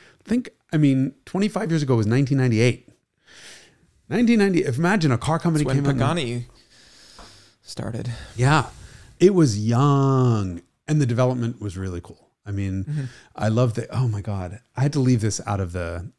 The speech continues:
Speaker 1: script, but they use a Cray two supercomputer,
Speaker 2: Mm-hmm.
Speaker 1: and I think its average power consumption while working on optimization for weight reduction on the car was
Speaker 2: Four
Speaker 1: a hundred and
Speaker 2: megahertz.
Speaker 1: it was a hundred and seventy-five kilowatts of power. It would zap the,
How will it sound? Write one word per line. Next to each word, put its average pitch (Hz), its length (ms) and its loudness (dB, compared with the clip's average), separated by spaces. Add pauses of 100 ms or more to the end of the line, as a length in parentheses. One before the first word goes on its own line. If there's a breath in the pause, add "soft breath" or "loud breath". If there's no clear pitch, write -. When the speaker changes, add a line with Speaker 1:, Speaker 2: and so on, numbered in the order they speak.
(120)
Speaker 1:
script, - 540 -8
but 104 160 -4
they 113 100 0
use 117 220 4
a 104 80 -2
Cray 113 340 -2
two 104 220 -4
supercomputer, 127 720 -4 (160 loud breath)
Speaker 2:
Mm-hmm. 139 180 -6 (180 loud breath)
Speaker 1:
and 110 160 2
I 104 80 0
think 127 260 0
its - 220 -4 (220)
average 127 380 0
power 120 280 0
consumption 107 500 -2
while 92 120 -2
working 101 360 -2
on 98 400 -2
optimization 95 720 -4
for 90 120 -6
weight 90 300 -2
reduction 117 400 0
on 120 60 2
the 117 80 2
car 127 300 -2 (300 loud breath)
was 107 120 0
Speaker 2:
Four 95 80 0
Speaker 1:
a 117 60 -6
hundred 120 300 0
and 113 140 -2
Speaker 2:
megahertz. - 380 -6 (140)
Speaker 1:
it - 80 -14
was 107 120 -2
a 113 60 2
hundred 120 460 0
and 104 200 -2
seventy-five 95 1000 -8
kilowatts 90 1000 -10 (100)
of - 120 -18
power. - 460 -12 (480 loud breath)
It 135 100 0
would 123 220 2
zap 107 440 -2 (240)
the, 107 180 -6